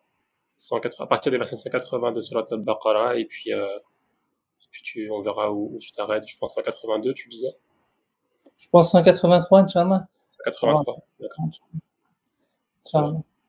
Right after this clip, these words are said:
Speaker 2: أعوذ بالله من الشيطان الرجيم. كتب عليكم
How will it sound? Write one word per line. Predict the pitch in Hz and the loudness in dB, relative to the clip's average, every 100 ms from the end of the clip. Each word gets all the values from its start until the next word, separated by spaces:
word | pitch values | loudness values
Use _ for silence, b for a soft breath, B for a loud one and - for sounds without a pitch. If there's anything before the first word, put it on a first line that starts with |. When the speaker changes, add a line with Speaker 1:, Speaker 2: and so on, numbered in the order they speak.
| _ _ _ _ _ 214 | _ _ _ _ _ 0
Speaker 2:
أعوذ | 151 151 165 160 | 4 6 4 4
بالله | 160 160 165 160 | 0 6 8 8
من | 160 156 147 | 6 4 4
الشيطان | - 151 147 151 156 147 143 | 0 -2 0 0 -2 -2 -6
الرجيم. | 139 151 151 147 151 _ _ _ _ _ _ _ _ _ | -4 0 0 -2 -8 _ _ _ _ _ _ _ _ _
كتب | - - | -12 4
عليكم | 160 160 165 165 156 - | 8 10 8 4 2 -6